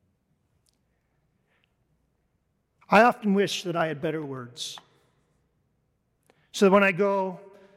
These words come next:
to the, the bedside of someone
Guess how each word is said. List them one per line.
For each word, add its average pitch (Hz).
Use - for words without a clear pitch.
to 185
the, 151
the 170
bedside 160
of 139
someone 160